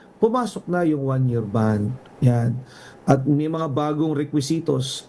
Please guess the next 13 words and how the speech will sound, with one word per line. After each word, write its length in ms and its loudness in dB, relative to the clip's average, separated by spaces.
na 320 0
inilatag 640 0
ang 160 -2
Korte 320 -2
Suprema 560 -2
na 80 2
sinasabing 720 0
ito 160 0
muna 540 0
ang 160 -2
mga 240 -2
kailangang 500 -2
gawin 480 0